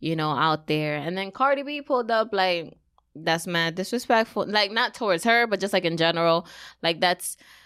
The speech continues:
mad, like, unnecessary to say just because she's probably going through a lot, and to see her man, like, on the ground in a situation like that is, like, tough. So it's, like, even putting more, like, negativity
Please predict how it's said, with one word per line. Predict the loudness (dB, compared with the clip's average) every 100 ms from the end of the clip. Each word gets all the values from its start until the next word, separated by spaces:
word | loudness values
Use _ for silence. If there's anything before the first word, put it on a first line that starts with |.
| _ -4
mad, | 0 2 2 2
like, | 2 2 0 -8 -18 -20 _ _ _
unnecessary | -2 2 0 0 0 2 2
to | 2 -2
say | 2 2 2
just | 0 -4 -6
because | -4 -4
she's | -4 -4
probably | -2 0
going | 0 -2
through | 0 0
a |
lot, | 2 2 0
and | -4
to |
see | -10 -8
her | -8
man, | -6 -4 -2 -2 -2
like, | -4
on | -4 -4
the | -4
ground | -2 0 0 -2 -4 -8 -12 -20 -20 -20 -10
in | -8
a |
situation | -6 -4 -4 -4 -4
like | -4 -2
that | 0 0
is, | -4
like, | -8 -6
tough. | 0 2 0 -4
So | -4
it's, | -2
like, | -2 -4
even | -6
putting | -4 -6 -6
more, | -10 -10 -8
like, | -8 -6
negativity | -6 -6 -2 0 2 0 -2